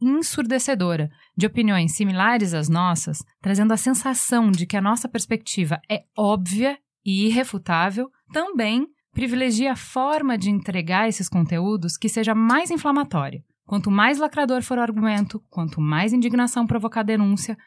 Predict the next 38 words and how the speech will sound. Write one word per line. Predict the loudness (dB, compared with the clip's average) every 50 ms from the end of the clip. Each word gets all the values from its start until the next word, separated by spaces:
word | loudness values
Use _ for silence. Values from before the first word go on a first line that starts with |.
| _ _ _
quanto | _ -6 -4 0
mais | 0 2 2 2 2 2 2 0
absurdo | -2 -2 -4 -2 -2 -2 -2 -2
parecer | -4 -4 -2 -2 -2 -2 -2 0
o | 0 0
erro, | 0 -2 -4 -4 -6 -8
maior | -6 -2 0 2 2 2 2 2 2 2 0
será | 0 -2 0 0 0
o | 0
engajamento | 0 0 -2 0 0 0 -2 0 -2 -2 -2 -2
da | -2
audiência | -2 0 0 0 -2 -2 -2 -4 -4
com | -4 -4
o | -4
conteúdo | -2 -4 -4 -2 -2 -2 0 0 0 0 -2 -4 -6 _ _ _ _ _
e | -2
maiores | -2 0 0 2 2 2 2 2 0 0 -2
as | -2 -4 -4
chances | -2 -2 0 0 0 -2 -4 -4 -2
dele | 0 0 0 0
chegar | -2 -2 -2 0 0 2
em | 4 4
você. | 4 4 2 0 0 -2 -4 -8 _ _ _
Só | -4 -4
que | -2 0
consumir | 0 0 0 2 0 2 2
notícia | 0 -2 0 -2 -2 -2 -2 -2
desse | -2 -2 -2 0 -2
jeito | 0 0 0 -2 -2 -4 -8 -12 -14
tem | -6 -2 0 2
os | 2 2 2
mesmos | 2 2 2 2 0 0 -2 0 0
impactos | 0 -2 0 0 -2 -2 -2 -4 -6 -6 -6 -2 0
na | 2 2 4 4
nossa | 2 2 0 0 -2 -2
dieta | -2 -2 -2 -2 -2
de | 0 0 0
informação | 0 0 0 2 2 2 2 0 0 0 0 0